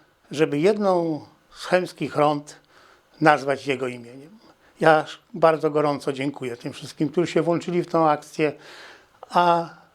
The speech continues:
radnych proszę, by tą uchwałę zechcieli przyjąć. Niech nasi następcy kiedyś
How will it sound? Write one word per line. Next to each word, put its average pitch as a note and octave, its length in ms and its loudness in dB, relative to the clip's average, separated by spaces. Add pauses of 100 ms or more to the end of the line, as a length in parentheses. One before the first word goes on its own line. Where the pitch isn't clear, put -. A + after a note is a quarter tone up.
(100)
radnych D3+ 480 0
proszę, C#3 440 0 (340)
by C#3 340 2 (220)
tą A3+ 120 2
uchwałę C#3+ 560 0
zechcieli E3 480 -2
przyjąć. C3 580 -10 (380)
Niech G#3 200 4
nasi G#3+ 320 -2
następcy - 720 -6 (500)
kiedyś - 480 0